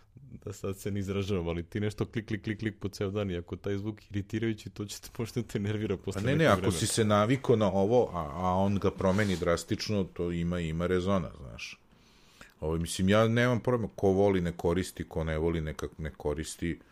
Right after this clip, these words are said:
Speaker 2: znaš, šta ja da
Speaker 1: S-,
Speaker 2: kažem,
Speaker 1: svakako
Speaker 2: znači.
Speaker 1: preporučujemo da se pogleda ovaj link, ovaj tekst je onako baš,
Speaker 2: Fenomenalan,
Speaker 1: baš
Speaker 2: da.
Speaker 1: interesantan i
Speaker 2: Da,
Speaker 1: ovo je
Speaker 2: da.
Speaker 1: još jedan primjer toga da koliko u stvari Apple malo po malo se otvara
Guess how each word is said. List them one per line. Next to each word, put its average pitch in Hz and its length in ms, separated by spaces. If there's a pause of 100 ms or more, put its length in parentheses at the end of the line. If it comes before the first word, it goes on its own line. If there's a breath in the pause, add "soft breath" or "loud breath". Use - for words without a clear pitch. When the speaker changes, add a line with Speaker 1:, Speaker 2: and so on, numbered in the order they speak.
(440 soft breath)
Speaker 2:
znaš, 76 320
šta 73 180
ja 73 60
da 73 60
Speaker 1:
S-, 71 100
Speaker 2:
kažem, 76 180
Speaker 1:
svakako 101 340
Speaker 2:
znači. 101 160
Speaker 1:
preporučujemo 104 600
da 95 100
se 95 140
pogleda 101 400
ovaj 98 140
link, 95 300
ovaj 90 260
tekst - 380
je 85 200 (440)
onako 95 300
baš, 87 80
Speaker 2:
Fenomenalan, 92 460
Speaker 1:
baš 82 100
Speaker 2:
da. 80 60
Speaker 1:
interesantan 98 640
i 98 40
Speaker 2:
Da, 87 80
Speaker 1:
ovo 85 80
je 90 40
Speaker 2:
da. 90 160
Speaker 1:
još 82 80
jedan 104 180
primjer 101 320
toga 98 300
da 92 400 (540 soft breath)
koliko 101 480
u 92 100
stvari 101 360
Apple 101 260 (140)
malo 101 400
po 95 200
malo 98 260
se - 180
otvara 92 560